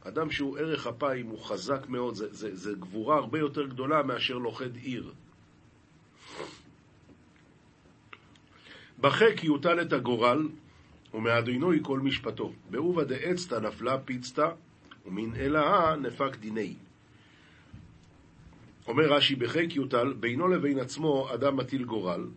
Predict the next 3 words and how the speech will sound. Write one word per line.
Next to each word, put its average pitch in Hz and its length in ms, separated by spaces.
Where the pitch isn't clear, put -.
"ומאדינוי 127 680
כל 151 140
משפטו", 156 720